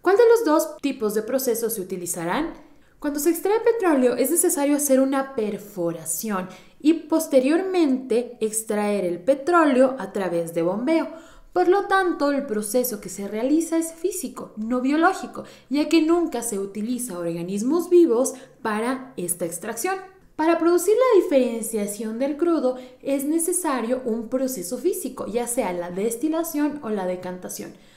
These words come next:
Para ello, vamos a definir qué es la decantación y qué es la destilación. La decantación es una técnica que nos permite separar un sólido mezclado heterogéneamente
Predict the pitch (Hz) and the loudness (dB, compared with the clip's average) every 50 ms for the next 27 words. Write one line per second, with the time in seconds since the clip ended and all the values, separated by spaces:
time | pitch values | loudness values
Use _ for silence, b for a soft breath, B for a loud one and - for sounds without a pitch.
0 | b b b b - 392 427 466 440 370 311 254 285 311 392 - - _ _ _ | b b b b -2 0 2 2 2 2 2 2 0 -2 -4 -4 -8 _ _ _
1 | - 226 254 262 262 294 285 285 269 240 220 226 226 214 214 233 240 247 - - | -4 0 2 4 4 4 2 2 2 2 2 0 -2 -2 -2 -2 -2 -2 0 0
2 | 226 214 214 208 202 190 175 175 180 - - 160 - 185 180 180 208 220 247 - | 0 0 0 -2 -2 -4 -6 -6 -8 -12 -12 -8 -6 -6 -6 -6 -8 -8 -6 -4
3 | 320 311 - 254 240 254 247 247 - 214 202 - 190 175 170 170 175 180 180 165 | -4 -4 -2 -2 -2 -4 -4 -6 -10 -14 -10 -8 -6 -4 -4 -4 -4 -4 -6 -6
4 | 160 151 - - - 208 214 214 214 - 302 311 320 302 - - B B B B | -8 -8 -10 -8 -6 -4 -4 -4 -2 -2 -2 -2 -2 -4 -6 -10 B B B B
5 | B B B B B B B 294 302 330 330 330 339 320 302 320 349 349 - - | B B B B B B B 4 4 4 4 4 2 2 2 0 0 0 0 0
6 | 392 403 453 440 - - 302 294 339 339 349 339 349 330 320 320 339 330 349 330 | 2 2 2 0 0 -2 -2 0 2 2 2 2 0 0 0 0 2 2 0 0
7 | 330 247 220 220 220 220 - 240 226 233 254 262 262 294 294 285 262 254 - 208 | 0 0 -2 -2 -4 -4 -2 -2 0 0 0 -2 -2 -2 -2 -2 -2 -2 -2 -4
8 | 196 180 175 - - - - 285 330 370 381 - - - - - - - 392 427 | -4 -4 -6 -8 -10 -6 -4 -2 -2 -2 -2 -4 -6 -6 -6 -6 -2 0 2 4
9 | 415 370 302 262 233 214 202 208 208 247 311 320 269 214 202 202 - - 214 208 | 4 4 4 4 2 0 -2 0 0 0 0 -2 -2 -4 -4 -6 -6 -4 -2 -2
10 | 208 208 196 185 180 180 - 180 165 170 170 170 - 202 196 196 214 226 233 226 | 0 0 -2 -2 -4 -6 -6 -8 -6 -6 -8 -8 -8 -10 -8 -8 -8 -8 -8 -6
11 | 214 208 202 180 175 - - 156 | -6 -6 -6 -6 -8 -12 -16 -20